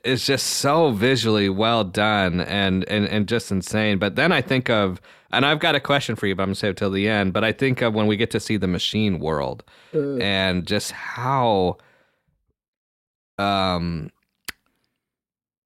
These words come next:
Speaker 1: w-, I guess where I'm going with this is, like, just how good advances can be
Speaker 2: Yeah.
Speaker 1: technology-wise, but also where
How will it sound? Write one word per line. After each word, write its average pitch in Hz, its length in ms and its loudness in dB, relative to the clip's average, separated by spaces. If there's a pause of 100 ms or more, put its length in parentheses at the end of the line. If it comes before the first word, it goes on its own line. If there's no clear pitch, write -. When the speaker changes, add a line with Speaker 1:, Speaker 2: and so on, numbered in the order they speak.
(140)
Speaker 1:
w-, 101 320 -8
I 127 120 -2
guess 165 300 0
where 156 80 4
I'm 131 80 2
going 135 260 2
with 117 140 0
this 113 200 0
is, 113 140 0
like, 104 220 0
just 135 180 -2
how 135 220 4
good 131 300 0
advances 123 640 0
can 120 440 0
be 170 380 -2 (260)
Speaker 2:
Yeah. 156 180 2
Speaker 1:
technology-wise, 151 760 2
but 107 160 0
also 117 340 2
where 104 460 2